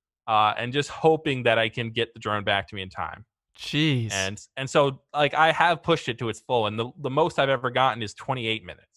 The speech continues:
Speaker 2: So it
Speaker 1: But
Speaker 2: is, it is a little bit underperforming from their optimistic battery
Speaker 1: But I
Speaker 2: life.
Speaker 1: will say also, I think that's,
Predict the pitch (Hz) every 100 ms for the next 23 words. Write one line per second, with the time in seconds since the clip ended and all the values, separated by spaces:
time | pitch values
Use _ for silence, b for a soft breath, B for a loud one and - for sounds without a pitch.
0 | _ _ _ - - 131 147 156 - 170
1 | 151 151 170 156 135 151 143 139 127 127
2 | 127 123 110 - 120 123 117 101 - 107
3 | 104 104 - 113 - 113 107 104 110 101
4 | - 110 117 185 180 214 - 202 175 156
5 | 143 127 147 185 170 151